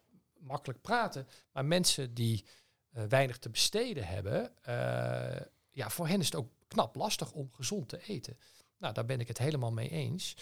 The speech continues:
Je zou de subsidie dus dusdanig moeten introduceren in de supermarkten, dat het ook voor mensen met een kleine beurs veel makkelijker wordt om, eh, gezonde voeding te kopen. En dat het voor hen veel moeilijker wordt,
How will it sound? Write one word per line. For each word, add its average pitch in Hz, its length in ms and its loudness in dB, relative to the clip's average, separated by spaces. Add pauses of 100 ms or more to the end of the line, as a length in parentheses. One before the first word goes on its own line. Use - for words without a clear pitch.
(240)
Je 143 100 -6
zou 135 160 2
de 120 60 4
subsidie 123 460 2
dus 110 260 -4 (200)
dusdanig 123 800 4
moeten 120 240 -4
introduceren 120 720 0
in 120 100 -2
de 110 80 -2
supermarkten, 143 720 -2
dat 233 160 -4
het 208 120 -10
ook 135 100 -4
voor - 140 -6
mensen 147 340 2
met 127 120 -2
een 120 100 -2
kleine 165 400 2
beurs 117 320 -2 (340)
veel 160 200 -2
makkelijker 131 640 -2
wordt 123 340 -2
om, 131 320 2 (320)
eh, 127 260 0
gezonde 143 340 4
voeding 156 300 2
te - 80 -6
kopen. 123 420 -6 (340)
En 127 180 -2
dat 131 200 2
het - 260 -2 (200)
voor 127 200 -2
hen 127 200 4
veel 117 320 2
moeilijker 117 580 4
wordt, 107 400 2